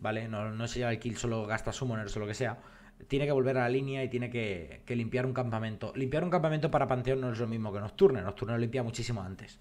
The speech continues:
¿vale? Muchísimo antes, es muchísimo mejor limpiando y no pierde tanta vida. Y eso que no, eh, Panteón no pierde vida, pero a cambio de no perder vida, Panteón, eh, gasta mana.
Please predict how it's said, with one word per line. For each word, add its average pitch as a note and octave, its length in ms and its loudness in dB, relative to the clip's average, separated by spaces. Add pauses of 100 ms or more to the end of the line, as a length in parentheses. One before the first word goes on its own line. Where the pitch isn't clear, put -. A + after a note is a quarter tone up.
¿vale? A#2+ 220 -10
Muchísimo G#2+ 560 -2
antes, G2+ 300 -6
es A2+ 100 -6
muchísimo A2 420 -6
mejor F2+ 280 -8 (320)
limpiando G#2 580 -2
y A2 100 -4
no A#2+ 120 -2
pierde A#2+ 180 0
tanta G#2+ 260 -2
vida. G2+ 240 -2 (320)
Y A#2+ 140 0
eso C3+ 140 0
que A2+ 260 0
no, A#2 240 -4
eh, G2 480 0
Panteón A2 260 -2
no C3 80 -2
pierde A#2 240 2
vida, C3+ 240 0
pero G#2 160 -2
a G#2 60 0
cambio C3 220 0
de C#3 60 -2
no C3+ 80 -2
perder B2+ 260 0
vida, C3+ 240 0
Panteón, B2 520 -2 (300)
eh, A2+ 340 2
gasta A#2+ 260 2
mana. G#2 340 -2